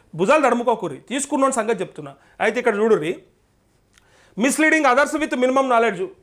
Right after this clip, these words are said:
నాకు మినిమమే నాలెడ్జ్ ఉంది, నేను రైతు లెక్కనే, నేను రైతే అనుకోరి, నేను జర్నలిస్ట్ కాదనుకోరి, ఒక రైతే అడిగిండు అనుకోర్రి, ఏమే తప్పున్నదా? ఇది ఎవరికి ఫోన్ చేయాలో తెలియదట. నువ్వు చెప్పు తమ్మి, తమ్మి అఖిల్,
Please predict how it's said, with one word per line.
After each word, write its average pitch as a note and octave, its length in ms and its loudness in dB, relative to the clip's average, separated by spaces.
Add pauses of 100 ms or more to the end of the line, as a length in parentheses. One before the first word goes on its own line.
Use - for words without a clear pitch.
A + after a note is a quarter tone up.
(140)
నాకు C4+ 220 -6
మినిమమే C4 400 0
నాలెడ్జ్ B3+ 360 2
ఉంది, A3 160 -4
నేను A#3+ 200 0
రైతు A3+ 240 0
లెక్కనే, A#3 400 0 (260)
నేను A3+ 160 0
రైతే A3+ 240 2
అనుకోరి, A3+ 380 2
నేను A3 120 -4
జర్నలిస్ట్ A#3+ 400 -2
కాదనుకోరి, G3 520 0 (840)
ఒక A3+ 120 -2
రైతే B3 320 4
అడిగిండు B3 320 2
అనుకోర్రి, F#3+ 420 -4 (220)
ఏమే C#4+ 340 -2 (720)
తప్పున్నదా? F#3+ 460 -2 (760)
ఇది A#3+ 380 -2 (100)
ఎవరికి C4+ 260 2
ఫోన్ C4+ 240 0
చేయాలో B3+ 200 2
తెలియదట. A3 440 0
నువ్వు A#3+ 460 -2
చెప్పు C#4 160 2
తమ్మి, A#3 340 2 (500)
తమ్మి B3+ 160 2
అఖిల్, B3 420 2